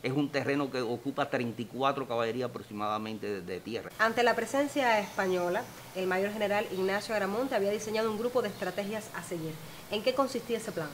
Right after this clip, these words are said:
Speaker 1: ¿Cuál es la idea? Enviar un piquete de caballería a provocar a la fuerza enemiga, como hizo hace unos días en, en, en Cocal del Olimpo, y hacer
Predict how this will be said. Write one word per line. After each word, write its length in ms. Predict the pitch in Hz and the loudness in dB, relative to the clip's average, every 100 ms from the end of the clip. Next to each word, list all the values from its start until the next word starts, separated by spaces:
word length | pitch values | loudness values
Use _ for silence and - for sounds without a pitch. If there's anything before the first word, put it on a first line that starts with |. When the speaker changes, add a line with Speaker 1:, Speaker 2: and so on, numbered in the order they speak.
| 151 131 - - - - - - | -10 -16 -20 -20 -20 -20 -20 -2
Speaker 1:
¿Cuál 160 | 160 185 | 4 8
es 100 | 185 | 8
la 100 | 170 | 8
idea? 280 | 156 120 - - - | 8 6 2 -12 0
Enviar 440 | 156 147 160 175 | 2 4 6 6
un 120 | 180 175 | 6 2
piquete 480 | 196 - 185 143 | -2 4 4 6
de 140 | 147 139 | 4 4
caballería 540 | 131 127 123 131 135 127 - - | 2 2 2 0 -2 -4 -18 0
a 200 | 147 147 | 4 6
provocar 480 | 156 143 143 143 196 | 6 6 4 2 0
a 80 | 170 | 0
la 80 | 123 | -2
fuerza 260 | 139 135 | -2 -2
enemiga, 360 | 135 123 165 147 | -2 0 0 0
como 260 | 110 107 | 0 0
hizo 260 | 131 143 117 - - | -2 -2 -6 -10 -2
hace 220 | 120 123 | -2 0
unos 220 | 135 120 | -2 0
días 240 | 139 135 110 | 0 0 -2
en, 260 | 95 87 82 - - | -4 -8 -12 -18 -14
en, 600 | 120 113 107 101 98 92 104 - 123 | -8 -6 -6 -6 -8 -10 -12 -12 -6
en 80 | |
Cocal 320 | 117 101 127 131 | -4 0 0 2
del 120 | 123 | 2
Olimpo, 340 | 110 107 87 - - - - - | 2 0 -8 -16 -20 -20 -20 -10
y 180 | 190 202 | 2 8
hacer 480 | 170 156 214 185 | 8 8 4 4